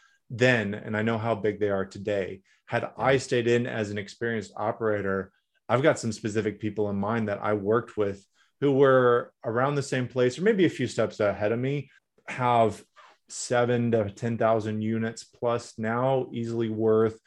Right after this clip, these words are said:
Speaker 1: depending on who I'm thinking about, thirty to eighty million net worth personally. And
Speaker 2: Yeah.
Speaker 1: so I'm, I've got some success, but I'm not at an eighty million dollar net worth,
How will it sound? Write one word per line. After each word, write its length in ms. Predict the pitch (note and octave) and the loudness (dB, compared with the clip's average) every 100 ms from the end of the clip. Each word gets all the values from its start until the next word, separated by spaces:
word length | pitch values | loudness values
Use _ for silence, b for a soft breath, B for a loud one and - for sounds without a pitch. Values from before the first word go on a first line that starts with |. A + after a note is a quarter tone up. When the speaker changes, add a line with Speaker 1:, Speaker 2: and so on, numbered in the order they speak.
| b b b b b b _ - | b b b b b b _ -18
Speaker 1:
depending 300 | - A#2 A2 | -2 0 2
on 100 | G#2 | 2
who 160 | A2 | 2
I'm 220 | G#2+ G2+ G2 | 0 0 -4
thinking 260 | G#2+ A2 | -4 -2
about, 380 | G#2 G#2+ A#2 - | 2 4 2 0
thirty 260 | A2 A2 G#2+ | 0 0 0
to 80 | |
eighty 320 | A2 - G#2+ A2 | 0 0 -2 -2
million 460 | G2+ G2+ A#2 A#2+ | -4 -2 -2 -2
net 180 | G#2+ - | -2 -2
worth 320 | A2 A2 - | 0 0 -2
personally. 640 | G#2+ A2 - E3 G3+ G#3+ - _ _ _ A#2+ | -4 -4 -4 -4 -2 -4 -8 _ _ _ 2
And 280 | G#2+ G#2+ | 4 4
Speaker 2:
Yeah. 40 | G#2+ | 2
Speaker 1:
so 480 | - A2+ A2 A2 - | 4 8 8 8 6
I'm, 240 | A#2+ A2+ G#2+ | 2 2 2
I've 260 | A2+ A2 G2 | 4 4 4
got 220 | A#2 B2+ | 4 4
some 160 | B2 G#2 | -2 -4
success, 440 | G#2 - B2+ B2 | -8 2 2 2
but 160 | - G#2 | -4 -2
I'm 140 | G#2 | 0
not 240 | G#2+ G#2 - | 0 0 -4
at 140 | A#2 G#2 | -2 -2
an 140 | G2+ | -2
eighty 200 | A2 G#2+ | -4 -4
million 300 | G#2 G2+ G2 | -4 -2 0
dollar 240 | G2 F#2+ F#2+ | 0 0 -2
net 220 | F2+ - | -4 2
worth, 360 | B2+ D3 - | 4 4 0